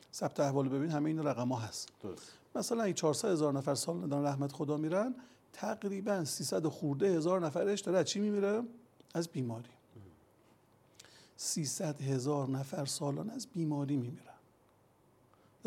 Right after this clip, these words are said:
Speaker 1: پیامبر فرمود مسلمان مریض نمیشه.
Speaker 2: نمیشه.
Speaker 1: بعد بین این مریضی‌ها جالب اینه، صد و پنجاه هزار تا از این سیصد هزار تا نصف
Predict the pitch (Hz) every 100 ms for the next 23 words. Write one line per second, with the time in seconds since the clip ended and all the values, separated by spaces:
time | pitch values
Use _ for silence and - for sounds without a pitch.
0 | - 151 147 170 180 156 139 151 190 208
1 | - - - - - _ _ - 147 143
2 | 135 147 143 131 151 202 226 - - _
3 | _ _ - 160 131 101 - 110 95 73
4 | - - _ _ _ - - - - _
5 | _ - 214 - - 190 226 277 311 233
6 | 202 175 170 151 214 208 185 190 208 202
7 | 135 113 - 190 277 - 180 165 165 220
8 | 175 190 208 202 160 139 131 139 - 123
9 | 147 143 131 131 131 135 131 185 202 -